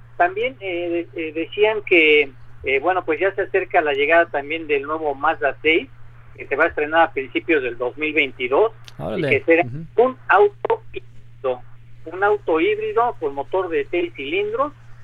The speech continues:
Speaker 1: y que, eh, bueno, pues podría, eh, verse también, pues, eh, de alguna manera mucho más moderno,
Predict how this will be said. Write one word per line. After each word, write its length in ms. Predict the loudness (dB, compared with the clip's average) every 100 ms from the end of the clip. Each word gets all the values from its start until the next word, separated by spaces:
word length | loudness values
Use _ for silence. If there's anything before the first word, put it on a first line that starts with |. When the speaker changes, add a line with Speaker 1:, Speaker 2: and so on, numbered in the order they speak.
| -16 -8
Speaker 1:
y 140 | -8
que, 440 | 2 4 4 4 4
eh, 40 |
bueno, 220 | 4 2 4
pues 180 | 0 2
podría, 540 | 0 4 6 6 6 2 -14 -18 -12
eh, 240 | -6 -4 0
verse 380 | 2 0 -2 -4
también, 600 | -2 -4 -6 -6 -6 -8 -14 -16 -18 -6
pues, 160 | -6 0
eh, 280 | 2 2 2
de 100 | 0
alguna 320 | 0 0 -2
manera 320 | 0 0 0 -2
mucho 280 | -4 -6
más 240 | 2 2 2
moderno, 580 | -4 4 4 4 -2